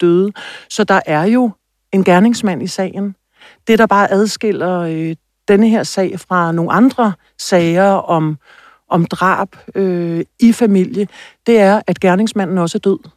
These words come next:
Altså den formodede gerningsmand, eller som politiet har meldt ud, de mener, det er ham, der har dræbt, øh, kone og barn. Og der kan man jo sige, det er jo også derfor, vi som kriminalreportere beskæftiger os med de sager, at det kan godt være, det er sket i, øh, familien,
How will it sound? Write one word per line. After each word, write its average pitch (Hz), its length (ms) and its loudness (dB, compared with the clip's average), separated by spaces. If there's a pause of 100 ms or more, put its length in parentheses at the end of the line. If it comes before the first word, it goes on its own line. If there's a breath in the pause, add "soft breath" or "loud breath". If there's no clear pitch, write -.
(120)
Altså 185 200 -4
den 190 160 0
formodede 202 360 2
gerningsmand, 180 600 -2
eller 160 140 -2
som 165 160 -6
politiet 220 480 -2
har 208 80 0
meldt 165 240 0
ud, 226 280 2
de 202 120 -4
mener, 170 240 -4
det 170 80 -8
er 170 40 -6
ham, 156 180 -8
der 180 80 -8
har 180 120 -2
dræbt, 165 420 -6
øh, 175 360 -6
kone 180 420 -4
og 175 80 -8
barn. 180 360 -6 (500 loud breath)
Og 175 100 -2
der 202 60 4
kan 226 80 2
man 220 100 4
jo 208 40 0
sige, 226 420 0
det - 60 -2
er 214 40 2
jo 185 120 4
også 185 220 2
derfor, 208 300 -2
vi 196 160 -2
som 196 280 -2 (360 soft breath)
kriminalreportere 185 960 0
beskæftiger - 640 -2
os 170 240 -4
med 196 100 -2
de 202 160 -6
sager, 180 640 -4
at 170 260 -4 (560 soft breath)
det 202 80 0
kan 214 100 -2
godt 180 220 2
være, 190 140 0
det 190 160 -2
er 175 40 -2
sket 208 460 -8
i, 175 280 -4
øh, 151 200 -2
familien, 196 640 0